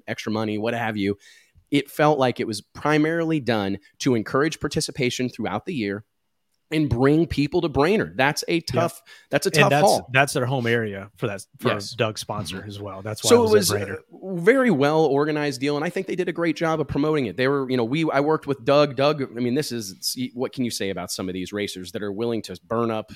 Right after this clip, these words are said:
Speaker 1: their time on the phone, ringing my phone, ringing other people in the media's phone, trying to help, uh, drum up interest and excitement in the, in this, this event. It's, it's crazy 'cause very few sports have participants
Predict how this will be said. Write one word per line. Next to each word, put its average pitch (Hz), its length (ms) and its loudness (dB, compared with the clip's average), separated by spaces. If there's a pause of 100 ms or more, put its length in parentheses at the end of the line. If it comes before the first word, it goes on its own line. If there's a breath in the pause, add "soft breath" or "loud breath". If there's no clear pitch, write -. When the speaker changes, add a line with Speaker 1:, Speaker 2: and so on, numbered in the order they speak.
(100)
Speaker 1:
their 107 160 -2
time 113 420 -4
on 104 80 -4
the 101 80 -6
phone, 113 400 -4
ringing 113 500 -4
my 117 280 2
phone, 117 340 2
ringing 120 300 0
other 117 180 0
people - 240 -6
in 113 80 0
the 113 100 -2
media's 113 360 -2
phone, 113 320 -2 (240 loud breath)
trying 139 380 -2
to 113 180 -4
help, 117 280 2 (320 loud breath)
uh, 104 220 -2
drum 131 320 0
up 123 180 0
interest 123 380 -2
and 107 100 -4
excitement 113 540 -2
in 110 80 -2
the, 107 240 -2
in 110 120 -2
this, 101 420 -8
this 113 220 -4
event. 110 380 0
It's, - 280 -8
it's 107 120 -10
crazy 120 360 0
'cause 104 160 -8
very 131 340 0
few 127 640 0 (240)
sports - 580 0
have 117 300 -4
participants 107 800 -4